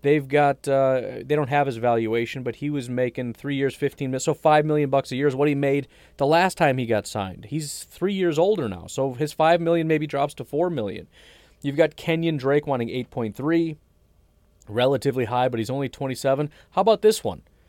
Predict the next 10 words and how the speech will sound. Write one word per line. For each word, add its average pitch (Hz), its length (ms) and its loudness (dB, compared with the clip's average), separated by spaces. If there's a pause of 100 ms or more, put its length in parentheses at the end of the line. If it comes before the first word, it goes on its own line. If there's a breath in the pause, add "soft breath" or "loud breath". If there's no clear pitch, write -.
(300 soft breath)
If 123 100 -8
you 170 100 4
want 175 180 4
somebody 165 280 2
that's 147 300 0
maybe 147 240 0
a 139 80 4
little 147 260 2
bit, 143 320 0
um, 120 560 -2